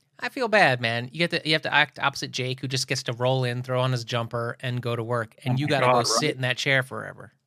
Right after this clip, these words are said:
Speaker 2: Oh my God, yeah. Well, uh, th-, when we're all done, Mike, you're gonna have to watch, um, the Deep Space Nine documentary and hear from Aaron about his experiences on this, because dude really loved this.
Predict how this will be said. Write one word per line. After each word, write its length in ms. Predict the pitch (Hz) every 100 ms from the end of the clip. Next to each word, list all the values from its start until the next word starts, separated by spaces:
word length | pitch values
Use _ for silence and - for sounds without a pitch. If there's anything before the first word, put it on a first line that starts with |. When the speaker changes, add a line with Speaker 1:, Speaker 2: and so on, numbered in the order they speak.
| _ _ _ _ _ _
Speaker 2:
Oh 100 | 151
my 160 | 139 113
God, 280 | 123 120 -
yeah. 280 | 135 127 117 135
Well, 420 | 165 180 170 - _ - - _ -
uh, 400 | 143 135 127 123 - _ _ _ _ _ -
th-, 180 | 190 - _ _
when 360 | - 180 254
we're 120 | 254
all 180 | 226 233
done, 640 | 180 151 190 135 104 104 - _ _ _ _ 156
Mike, 280 | 151 160
you're 120 | 160 160
gonna 180 | 165
have 200 | 156 165
to 100 | 156
watch, 440 | 135 139 135 - - -
um, 340 | 127 117 107 107
the 140 | 127
Deep 160 | 127 117
Space 320 | - 123 127
Nine 220 | 123 110
documentary 800 | 113 117 117 113 110 113 113 110
and 300 | 113 117 107
hear 240 | - 135 117
from 240 | - 120
Aaron 320 | 117 117 113
about 260 | 113 113 -
his 180 | 117 110
experiences 680 | - - 131 117 107 110
on 200 | 107 104
this, 300 | 87 - - -
because 480 | 113 - 110 101 - _ _ _ _ _ -
dude 400 | 127 139 127 123 _ -
really 500 | 117 117 127 117 113
loved 300 | 120 113 104
this. 400 | 101 - -